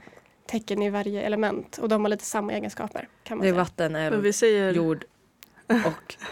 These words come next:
Speaker 2: vind.
Speaker 3: <laughs> Jord och vind och vatten.
Speaker 1: Sol, vind och värme.
Speaker 3: <laughs> Nej, men om
Speaker 1: Ja.
Speaker 3: du hade haft kanske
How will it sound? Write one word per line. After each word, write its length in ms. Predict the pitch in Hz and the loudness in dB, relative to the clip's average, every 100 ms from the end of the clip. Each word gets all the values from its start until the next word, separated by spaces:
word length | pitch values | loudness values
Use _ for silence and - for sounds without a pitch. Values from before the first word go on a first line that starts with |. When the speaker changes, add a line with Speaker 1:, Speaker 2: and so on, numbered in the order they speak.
| - - | -16 -14
Speaker 2:
vind. 320 | 175 160 139 151 | -4 -4 -2 0
Speaker 3:
<laughs> 1400 | - 277 - 311 349 - 359 - 359 - 392 466 539 480 466 | 2 4 6 6 6 6 4 6 4 4 0 2 2 2 -2
Jord 140 | - | -2
och 80 | 233 | 0
vind 140 | 208 | -2
och 60 | 196 | -2
vatten. 380 | 240 254 - 240 | -2 0 -2 2
Speaker 1:
Sol, 100 | 269 | 2
vind 160 | 302 | 2
och 80 | 277 | 0
värme. 460 | 285 320 330 311 277 302 - 330 359 - | 0 2 2 2 2 0 2 0 0 -8
Speaker 3:
<laughs> 140 | 349 233 | -10 2
Nej, 180 | 233 226 | 4 4
men 180 | 233 220 | 4 2
om 100 | 214 | 2
Speaker 1:
Ja. 100 | 240 | 2
Speaker 3:
du 80 | 262 | 4
hade 220 | 254 208 | 2 0
haft 420 | 214 202 - - | -2 -4 -8 -16
kanske 680 | - 202 196 190 180 175 175 | -6 -4 -4 -2 -2 -2 -4